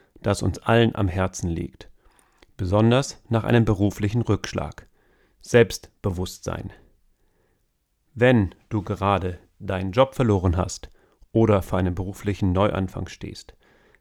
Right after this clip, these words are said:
kennst du das Gefühl der Unsicherheit bestimmt.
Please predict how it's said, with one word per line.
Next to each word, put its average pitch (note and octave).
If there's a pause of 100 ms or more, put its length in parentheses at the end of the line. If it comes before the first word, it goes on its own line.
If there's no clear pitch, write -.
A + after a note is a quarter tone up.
kennst A2+
du A2
das G2
Gefühl F#2 (160)
der G2+
Unsicherheit E2+
bestimmt. -